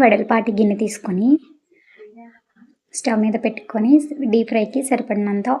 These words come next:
ఆయిల్ అయితే తీసుకోవాలి. నేనైతే ఎక్కువ ఆయిల్ అనేది యూజ్ చేయట్లేదు. ఆయిల్ ఎక్కువ యూజ్ చేయడం వల్ల అది రీయూజ్ చేసుకోవడం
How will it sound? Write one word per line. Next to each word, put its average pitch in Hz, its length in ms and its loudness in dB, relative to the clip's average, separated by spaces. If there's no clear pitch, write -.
ఆయిల్ 208 220 0
అయితే 220 200 -6
తీసుకోవాలి. 208 560 -2
నేనైతే 226 420 4
ఎక్కువ 247 220 2
ఆయిల్ 208 240 2
అనేది 208 240 0
యూజ్ 220 220 0
చేయట్లేదు. 214 520 -2
ఆయిల్ 226 240 2
ఎక్కువ 240 240 -2
యూజ్ 233 200 0
చేయడం 226 300 2
వల్ల 202 160 -4
అది 247 180 2
రీయూజ్ 220 280 2
చేసుకోవడం 214 520 0